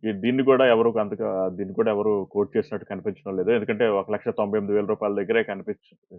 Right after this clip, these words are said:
కన్-, కనిపిస్తుంది. అంటే, దీని గురించి పెద్దగా ప్రచారం లేకపోవడం వల్ల కావచ్చు. లేకపోతే ఇలాంటి కళాఖండాలని, అందులో మోదీ గారికి, మోదీ గారు అందుకున్న కళాఖండాలు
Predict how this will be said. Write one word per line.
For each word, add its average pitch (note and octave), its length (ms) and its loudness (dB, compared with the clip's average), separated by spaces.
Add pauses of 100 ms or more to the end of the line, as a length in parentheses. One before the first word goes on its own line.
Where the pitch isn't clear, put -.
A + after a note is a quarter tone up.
కన్-, F#2 260 -12
కనిపిస్తుంది. F#2+ 580 -4 (840)
అంటే, D3 200 4
దీని C3 200 4
గురించి E3+ 260 4
పెద్దగా D3 260 6
ప్రచారం C#3+ 500 6
లేకపోవడం B2 540 4
వల్ల B2 360 2
కావచ్చు. G2+ 580 0 (720)
లేకపోతే G#2+ 500 2 (540)
ఇలాంటి G2 220 -4
కళాఖండాలని, A2 760 4
అందులో G#2+ 320 0
మోదీ G#2+ 340 0
గారికి, A2+ 400 2
మోదీ G#2+ 340 2
గారు A#2 180 4
అందుకున్న G#2+ 340 -4
కళాఖండాలు G2+ 760 0